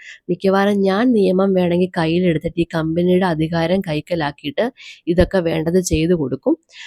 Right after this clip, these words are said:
അപ്പൊ ശ്രീകാന്തിനോട് പറയുന്നുണ്ട്, "ഇങ്ങനെ ആൾക്കാര് വന്നു ബഹളം ഉണ്ടാക്കിയെന്ന് പറഞ്ഞ് ഒരു കംപ്ലയിന്റ് കൊടുക്കാൻ" പറയുമ്പോ ശ്രീകാന്ത് പറഞ്ഞിട്ടുണ്ട്, "ഞാൻ കൊടുക്കത്തില്ല" എന്ന് പറയുന്നുണ്ട്. കാര്യം ശ്രീകാന്തൊക്കെ വിട്ട ആൾക്കാരല്ലേ.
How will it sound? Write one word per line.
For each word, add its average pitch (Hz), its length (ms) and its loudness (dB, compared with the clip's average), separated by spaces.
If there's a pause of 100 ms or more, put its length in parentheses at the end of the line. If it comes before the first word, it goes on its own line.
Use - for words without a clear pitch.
(100)
അപ്പൊ 208 140 2
ശ്രീകാന്തിനോട് 214 640 2
പറയുന്നുണ്ട്, 175 760 0
"ഇങ്ങനെ 185 300 0
ആൾക്കാര് 180 460 0
വന്നു 170 260 -4
ബഹളം 160 340 -2
ഉണ്ടാക്കിയെന്ന് 165 400 -6
പറഞ്ഞ് 160 180 -6
ഒരു 160 160 -6
കംപ്ലയിന്റ് 170 420 -2
കൊടുക്കാൻ" 170 400 -4
പറയുമ്പോ 151 360 -4
ശ്രീകാന്ത് 165 400 -4
പറഞ്ഞിട്ടുണ്ട്, 156 440 -6
"ഞാൻ 165 140 -4
കൊടുക്കത്തില്ല" 160 480 -2
എന്ന് 165 140 -4
പറയുന്നുണ്ട്. 185 380 -4
കാര്യം 147 220 -2
ശ്രീകാന്തൊക്കെ 175 520 0
വിട്ട 180 240 -2
ആൾക്കാരല്ലേ. 165 560 0